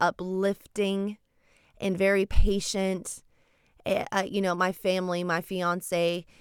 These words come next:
and, and my, and my friend Oakley, oh, my best friend,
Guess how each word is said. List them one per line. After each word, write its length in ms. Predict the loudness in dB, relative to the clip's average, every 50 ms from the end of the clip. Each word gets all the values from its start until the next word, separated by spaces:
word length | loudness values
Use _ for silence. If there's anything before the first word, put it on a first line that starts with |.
| -20 -14 -8
and, 180 | -4 -4 -4 -4
and 220 | -4 -4 -4 -2
my, 280 | 0 0 0 -2 -4 -6
and 100 | -6 -6
my 120 | -6 -6 -6
friend 320 | -4 -2 -2 -2 -2 0 2
Oakley, 520 | 2 2 2 0 -2 -2 0 0 0 0 2 2
oh, 280 | 4 4 4 2 -2 -8
my 140 | -4 -4 -2
best 360 | 0 0 0 0 0 -4 -4
friend, 400 | 0 0 2 2 0 -2 -4 -8